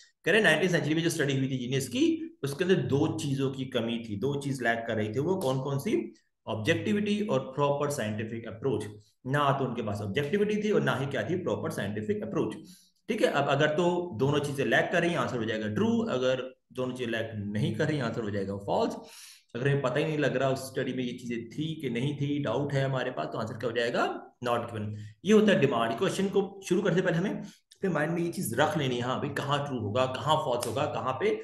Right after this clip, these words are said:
होगा ये not given। चलिए, अब हमने ये देख लिया, अब हम चलेंगे passage के ऊपर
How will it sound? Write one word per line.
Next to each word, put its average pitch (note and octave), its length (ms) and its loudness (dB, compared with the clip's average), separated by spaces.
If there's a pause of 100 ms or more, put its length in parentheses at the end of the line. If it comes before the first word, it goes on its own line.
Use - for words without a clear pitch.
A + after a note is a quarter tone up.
(280)
होगा B2 180 2
ये G#3 420 4 (360)
not B2 300 0 (100)
given। G#2 280 -8
चलिए, C3 300 2
अब B2+ 80 -2
हमने C3 180 0
ये B2 80 0
देख D#3 240 -2
लिया, G3 240 2
अब C#3 60 0
हम C#3 160 0
चलेंगे A#2+ 320 -4
passage - 400 -6
के C3 120 -4
ऊपर C#3 380 2